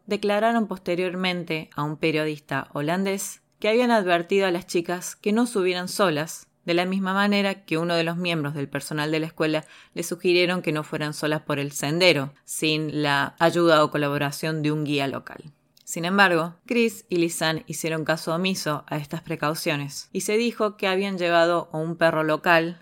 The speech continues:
llamado Azul, que pertenecía presuntamente a los dueños de un restaurante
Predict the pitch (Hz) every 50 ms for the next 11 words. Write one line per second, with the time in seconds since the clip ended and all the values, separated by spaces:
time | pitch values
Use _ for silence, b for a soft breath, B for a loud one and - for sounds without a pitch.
0 | _ _ - 165 156 147 151 160 156 156 151 151 147 - - 180 165 156 156 -
1 | _ _ _ _ _ _ _ - 190 185 175 190 175 165 185 185 180 185 196 -
2 | - 247 226 214 208 208 220 226 - _ - 151 160 - 196 185 175 175 170 170
3 | 165 170 160 - 170 - - 175 170 170 180 180 202 202 202 196 185 185 156 165
4 | 160 156 165 165 - 156 151 151 156 156 156 151 147 160 156 165 b